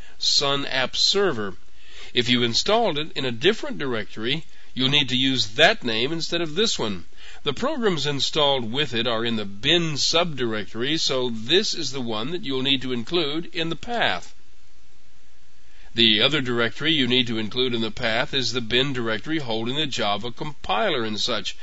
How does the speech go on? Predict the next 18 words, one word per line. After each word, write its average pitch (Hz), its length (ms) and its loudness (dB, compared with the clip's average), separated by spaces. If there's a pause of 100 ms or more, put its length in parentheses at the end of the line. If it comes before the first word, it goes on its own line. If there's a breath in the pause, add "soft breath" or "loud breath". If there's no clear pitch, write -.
(160 loud breath)
I 131 220 8
installed 127 520 4
the 107 60 -2
one 101 300 -2
that 160 180 0
came 127 360 2
with 123 220 0
J 117 280 2
two 117 360 -2
E 120 320 2
E, 151 380 2 (240 loud breath)
and 127 300 2
it 196 100 8
installs 147 760 0
as 139 220 0
a 139 40 -2
subdirectory 156 1040 0
here, 196 600 0